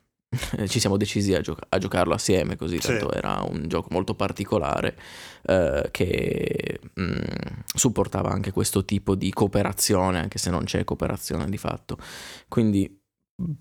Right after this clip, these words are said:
Speaker 1: cioè, parliamone insieme,
Speaker 2: Sì,
Speaker 1: immagino
Speaker 2: sì,
Speaker 1: la
Speaker 2: sì.
Speaker 1: seconda
Speaker 2: Tanto è
Speaker 1: posizione,
Speaker 2: la seconda
Speaker 1: parliamo
Speaker 2: posizione anche mia, quindi.
Speaker 1: parliamo di Immortality, <laughs> che dire. Madonna, ci, ci sarebbe in realtà un botto veramente da dire,
Speaker 2: <laughs>
Speaker 1: non so
Speaker 2: Eh,
Speaker 1: nemmeno
Speaker 2: sì.
Speaker 1: da dove iniziare.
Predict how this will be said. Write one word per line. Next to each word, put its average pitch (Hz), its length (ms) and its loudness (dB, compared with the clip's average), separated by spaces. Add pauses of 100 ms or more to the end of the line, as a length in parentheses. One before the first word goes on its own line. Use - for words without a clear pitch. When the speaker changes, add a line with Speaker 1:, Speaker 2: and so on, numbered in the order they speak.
(260)
Speaker 1:
cioè, 101 220 4
parliamone 104 760 4
insieme, 104 680 4
Speaker 2:
Sì, 113 140 6
Speaker 1:
immagino 101 320 6
Speaker 2:
sì, 98 60 4
Speaker 1:
la 107 60 4
Speaker 2:
sì. 113 100 4
Speaker 1:
seconda 107 280 4
Speaker 2:
Tanto 104 160 4
è - 0 -
Speaker 1:
posizione, 123 440 6
Speaker 2:
la 117 120 6
seconda 117 220 4
Speaker 1:
parliamo 117 180 4
Speaker 2:
posizione 117 340 2
anche 113 260 0
mia, 107 300 -2
quindi. 95 340 -8 (320)
Speaker 1:
parliamo 127 400 4
di 113 60 4
Immortality, - 800 2 (240)
<laughs> - 240 -12
che 113 160 2
dire. - 560 -2 (540)
Madonna, 120 460 2 (480)
ci, - 240 -6
ci 113 160 2
sarebbe 110 320 4
in 110 80 4
realtà 107 240 2
un 110 140 2
botto 101 340 4
veramente 107 500 4
da 165 80 6
dire, - 420 4
Speaker 2:
<laughs> 120 40 6
Speaker 1:
non 110 120 6
so 110 120 4
Speaker 2:
Eh, 110 40 8
Speaker 1:
nemmeno 107 240 6
Speaker 2:
sì. 110 40 2
Speaker 1:
da 110 100 4
dove 110 200 6
iniziare. - 560 2